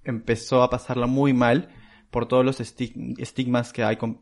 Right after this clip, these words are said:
para las personas que viven con V I H, ¿no? Entonces, me pareció muy lindo el gesto de la persona que inició esta cadena, porque, eh, la cadena era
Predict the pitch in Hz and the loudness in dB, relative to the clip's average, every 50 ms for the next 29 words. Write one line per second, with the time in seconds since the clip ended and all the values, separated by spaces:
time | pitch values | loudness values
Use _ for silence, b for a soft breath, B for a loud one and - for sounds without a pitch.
0 | _ _ - 110 107 110 104 - - - - 110 113 - - 113 110 110 104 107 | _ _ -6 -4 -4 -4 -4 -6 -8 -8 -8 -10 -10 -8 -8 -8 -6 -6 -6 -6
1 | 104 104 107 107 104 98 - - 107 107 104 107 107 107 107 117 117 113 - 127 | -4 -2 -2 -2 -2 -4 -4 -8 -8 -6 -6 -4 -6 -6 -4 -6 -6 -4 -4 -6
2 | 120 123 - - - 147 139 131 - - 160 - - 185 202 214 208 190 175 175 | -6 -6 -8 -10 -4 -2 -2 0 0 0 -2 -2 -2 -4 -2 -2 -2 -2 -4 -2
3 | 170 165 160 160 - 147 - - 170 160 143 - - 107 - - 131 127 135 135 | -2 -2 -2 -2 -4 -6 -2 0 0 2 2 0 -2 -6 -6 -4 -2 -2 0 0
4 | 131 127 117 110 107 120 117 - 139 131 120 110 107 107 107 104 113 135 - - | 0 -2 -2 -4 -6 -8 -8 -6 -4 -2 -2 -2 -2 -2 -4 -4 -4 -6 -6 -4
5 | - 120 117 117 - - 127 123 120 117 113 110 - - _ _ _ - 131 120 | -4 -4 -4 -4 -6 -4 -2 -2 -2 -2 -4 -4 -8 -10 _ _ _ -6 -4 -4
6 | 120 117 117 117 113 113 - - 123 123 123 - 123 135 143 151 160 165 165 160 | -2 -2 -2 -4 -4 -6 -6 -4 -4 -2 0 0 0 2 2 0 0 2 2 2
7 | 151 151 151 151 151 151 - - _ | 2 4 4 2 2 0 -4 -12 _